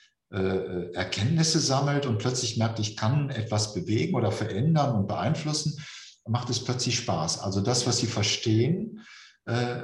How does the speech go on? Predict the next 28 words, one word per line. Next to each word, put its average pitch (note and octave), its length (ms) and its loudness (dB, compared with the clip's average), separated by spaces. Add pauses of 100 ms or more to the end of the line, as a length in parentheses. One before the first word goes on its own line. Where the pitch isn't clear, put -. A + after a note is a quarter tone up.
(180)
f-, - 220 -10
äh, B2+ 880 -6
katalysiert B2+ 600 4
sich - 220 2
sozusagen A2 540 2
von A2 160 2
selber. F2 400 2
Und F2 100 -2
das G2+ 160 2
ist - 600 -2
mit A2 100 2
der A2+ 60 4
Schlafmedizin, B2+ 640 2
das A2+ 160 0
war A2+ 80 4
ein G#2+ 80 4
reiner G#2+ 260 4
Zufall. B2+ 580 2
Ich A#2 140 0
habe A2+ 140 -2
damals, A2+ 880 2
zu - 120 -2
Anfang A2 260 2
der G2+ 100 2
neunziger A#2 600 2
Jahre, B2+ 800 2
eine G2+ 220 -2
Oberarztstelle, C3+ 1000 2